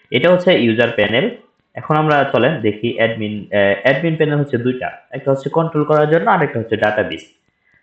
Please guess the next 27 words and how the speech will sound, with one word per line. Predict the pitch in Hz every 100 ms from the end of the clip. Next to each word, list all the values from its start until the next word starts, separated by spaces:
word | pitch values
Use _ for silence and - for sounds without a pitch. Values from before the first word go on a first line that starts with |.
| -
তো | 110
আমরা | 127
কন্ট্রোল | 127 160 170 170
করার | 170 165 165
জন্য | 160
হচ্ছে | 160 160
আমরা | 160 143 127 117
নিজেদের | 120 127 120 117
Telegram | 143 143 131 113
যেটা, | 117 104
এটা | 98 95 82
ইউজ | 101 101
করবো, | 110 139
এটা | 113
ব্যবহার | 92 95 95
করবো, | 92 110 156
এটা | 127 98
এরকম | 98 98 101
থাকবে। | - 90 - _ _ _ _ _ _ _ _ _ _ _ - - _ -
হ্যাঁ, | 110 87
আপনার | - 104
কন্ট্রোল | 101 139 139 143 139
প্যানেলটাও | 127 127 131 127 127 117
এরকমই, | 120 120 120 107 92 -
এরকম | 104 104 101
থাকবে। | - 85 - _ _
আচ্ছা, | - - _